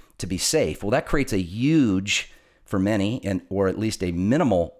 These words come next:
retirement income gap that they're going to need. You see, this bipartisan debt increase in government avoidance of a shutdown bill that was passed this last fall by Obama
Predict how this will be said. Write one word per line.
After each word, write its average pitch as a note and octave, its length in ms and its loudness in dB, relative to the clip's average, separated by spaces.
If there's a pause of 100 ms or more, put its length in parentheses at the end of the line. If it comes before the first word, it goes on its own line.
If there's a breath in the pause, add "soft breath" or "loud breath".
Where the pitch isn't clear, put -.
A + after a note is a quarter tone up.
(160)
retirement G2+ 560 -2
income G#2+ 380 -2
gap G#2+ 560 -2 (220 soft breath)
that G2+ 160 -4
they're G#2+ 100 0
going G2+ 280 0
to E2+ 60 -4
need. F2+ 400 -2 (440 loud breath)
You A#2 100 -2
see, C#3+ 100 0
this B2 160 0
bipartisan A#2+ 960 0
debt - 380 0 (420 soft breath)
increase G#2+ 840 0
in F#2 200 -2
government G#2+ 420 0
avoidance G2 540 -2
of F#2+ 160 -8
a F2+ 60 -4
shutdown F#2 720 0
bill F#2 300 0
that F#2 120 -6
was F#2+ 100 -6
passed G#2+ 440 -2
this F#2+ 180 -4
last G2 420 0
fall F2+ 560 2
by F2+ 260 0
Obama F2+ 520 0